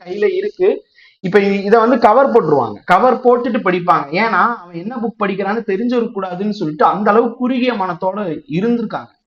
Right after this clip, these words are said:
குறுகிய மனசா வந்து பாத்தீங்கன்னா இருப்பாங்க.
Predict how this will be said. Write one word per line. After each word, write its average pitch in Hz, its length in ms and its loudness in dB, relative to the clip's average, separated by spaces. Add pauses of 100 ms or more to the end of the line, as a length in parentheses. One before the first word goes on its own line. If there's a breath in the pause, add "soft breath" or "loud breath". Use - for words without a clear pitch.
(600)
குறுகிய 220 280 -2
மனசா 226 480 2
வந்து 233 80 -2
பாத்தீங்கன்னா 202 380 -2
இருப்பாங்க. 175 360 -2